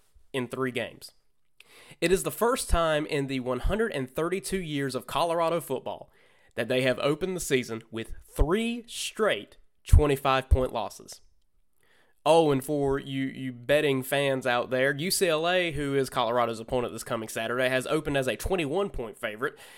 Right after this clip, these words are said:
That might be a safe bet there.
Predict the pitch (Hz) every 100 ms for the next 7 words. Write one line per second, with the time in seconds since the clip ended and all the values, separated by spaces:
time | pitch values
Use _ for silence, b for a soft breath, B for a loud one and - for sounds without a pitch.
0 | B B B B _ _ _ _ _ _
1 | 151 202 220 175 175 143 165 135 123 123
2 | 92 101 90